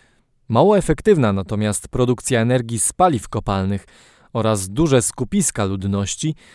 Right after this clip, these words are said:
powodują powstawanie smogu. Dlatego w dalszych pracach nad przewodzącymi lepiszczami asfaltowymi w roli modyfikatorów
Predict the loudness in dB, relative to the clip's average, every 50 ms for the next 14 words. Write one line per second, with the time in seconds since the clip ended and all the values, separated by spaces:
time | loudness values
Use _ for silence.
0 | -20 _ _ _ _ -2 -2 2 2 2 2 4 2 2 2 2 0 -2 -2 -2
1 | 0 0 0 2 2 0 0 0 0 -2 0 0 2 2 0 0 -4 -10 -16 _
2 | _ _ _ _ _ -8 -2 0 0 0 0 0 -2 0 0 -2 -6 -6 -12 _
3 | _ -16 -6 0 0 0 0 0 -2 -6 -6 -4 -4 -2 0 0 0 0 -4 -4
4 | -4 -4 -4 -4 -4 -6 -10 -10 -4 -2 0 0 2 2 2 0 0 2 2 2
5 | 2 4 0 -2 -4 -4 -8 -8 -4 -2 -2 0 0 0 0 0 0 0 -2 -2
6 | -2 -2 -4 -4 -2 -2 -2 -2 -2 -2 0 4 4 6 6 6 4 4 4 2
7 | 0 -4 -8 -6 -6 -6 -4 -2 0 0 0 -2 -4